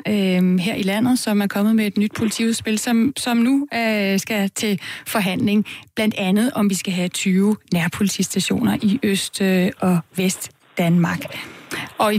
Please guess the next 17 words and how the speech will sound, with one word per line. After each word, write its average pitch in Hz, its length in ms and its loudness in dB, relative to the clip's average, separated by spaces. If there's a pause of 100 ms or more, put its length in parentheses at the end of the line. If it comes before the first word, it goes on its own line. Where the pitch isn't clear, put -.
jeg 208 120 0
kan 220 100 2
lige 262 100 2
sige, 262 360 2
at, 220 180 -6
øh, 202 880 0 (300)
jeg 196 120 0
skal - 120 -4
lige 214 100 2
sige 190 120 0
tak 190 220 -2
for 220 80 -2
at 180 40 2
være 170 100 2
med, 175 160 2
Nick 254 180 2
Hækkerup. 226 320 0